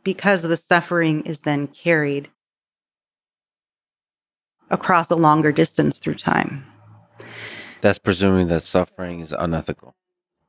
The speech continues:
Speaker 1: Well, isn't that what ethics is all about? It's about suffering. I mean, I think,
Speaker 2: I,
Speaker 1: e-,
Speaker 2: uh,
Speaker 1: to me, ethics is all about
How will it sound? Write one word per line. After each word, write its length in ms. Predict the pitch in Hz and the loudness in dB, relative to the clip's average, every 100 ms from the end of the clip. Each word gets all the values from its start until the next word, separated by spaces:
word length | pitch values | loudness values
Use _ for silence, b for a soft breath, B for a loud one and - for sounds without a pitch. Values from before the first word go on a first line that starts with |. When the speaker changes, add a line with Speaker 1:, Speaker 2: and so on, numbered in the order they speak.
| _ _ _ _ _ _ _ - | _ _ _ _ _ _ _ -2
Speaker 1:
Well, 220 | 175 160 | 4 4
isn't 200 | 160 160 | 4 2
that 140 | 156 147 | 2 2
what 140 | 151 | 0
ethics 320 | 151 160 151 | -2 -6 -6
is 100 | 156 | -8
all 160 | 156 151 | -6 -4
about? 300 | 147 160 190 | -4 -4 -6
It's 120 | 180 | -8
about 260 | 170 165 - | -8 -8 -6
suffering. 500 | 190 196 - - 147 _ _ _ _ _ _ _ _ _ _ _ _ _ _ _ - | -8 -6 -10 -12 -16 _ _ _ _ _ _ _ _ _ _ _ _ _ _ _ -2
I 20 | |
mean, 120 | 185 | 2
I 60 | 185 | 4
think, 260 | 208 185 - | 4 0 0
Speaker 2:
I, 60 | |
Speaker 1:
e-, 200 | 196 - | 0 0
Speaker 2:
uh, 60 | 92 | 2
Speaker 1:
to 80 | 247 | 4
me, 180 | 311 | 4
ethics 400 | 202 226 220 208 | 4 2 0 -2
is 80 | 196 | 2
all 240 | 180 175 175 | 4 4 4
about 440 | 165 160 156 - | 2 2 2 -4